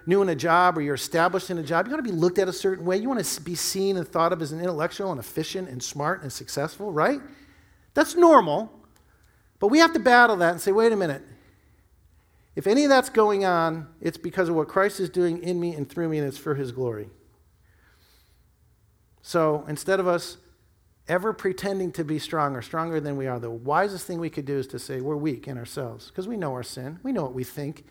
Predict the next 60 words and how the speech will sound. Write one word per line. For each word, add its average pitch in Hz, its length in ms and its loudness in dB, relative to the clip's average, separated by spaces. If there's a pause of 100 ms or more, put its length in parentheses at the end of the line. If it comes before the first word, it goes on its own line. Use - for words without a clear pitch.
(140)
about 139 280 -6
people 170 280 -6
that's 135 180 -10
not 143 180 -6
right, 156 240 -6 (440)
things 160 180 -6
we 147 100 -4
do 147 140 -4
that 143 140 -10
don't 143 180 -6
please 135 240 -8
God. 151 300 -6
We 311 100 0
know 131 220 -2
that. 139 320 -4
If 165 160 -8
we 226 80 -8
could 175 160 -6
just 156 220 -6
kinda 160 240 -4 (460)
be 151 120 -2
honest 160 300 0
and 180 80 -8
go 147 60 -6
like, 147 160 -6
"Okay, 185 380 -4
I 165 40 -14
don't 170 80 -10
have 160 120 -12
to 131 140 -6
pretend 147 560 -8
that 147 100 -6
with 127 160 -8
God." 135 280 -4 (480)
But 170 100 0
he 214 120 -4
says, 220 240 0
"If 156 140 -6
I'm 165 160 -2
weak 233 220 -2
and 160 100 0
I 147 80 0
just 151 240 -6
acknowledge 175 440 0
that, 143 240 -2
that 143 120 -4
in 151 140 -6
him 190 200 -6
I 139 100 -2
can 127 160 -10
be 123 120 -6
strong 139 460 -8
and 117 80 -10
he 131 100 -8
can 147 160 -10
bring 135 180 -8
strength 147 520 -6
and 127 140 -8
strong 135 300 -8
choices 127 680 -8